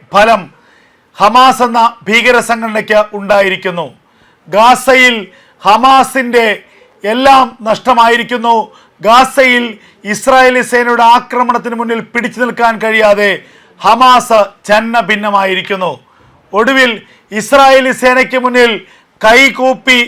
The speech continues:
ജീവന് വേണ്ടി യാചിക്കുകയാണ് ഹമാസിന്റെ ഭീകരന്മാർ. നൂറ് മുതൽ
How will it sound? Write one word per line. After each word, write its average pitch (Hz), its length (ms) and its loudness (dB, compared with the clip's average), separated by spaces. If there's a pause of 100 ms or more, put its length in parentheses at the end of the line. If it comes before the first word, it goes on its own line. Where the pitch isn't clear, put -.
(220)
ജീവന് 254 420 0
വേണ്ടി 233 380 -2 (420)
യാചിക്കുകയാണ് 220 1040 0 (480)
ഹമാസിന്റെ 220 720 0 (200)
ഭീകരന്മാർ. 175 560 -2 (840)
നൂറ് 277 360 2
മുതൽ 269 240 2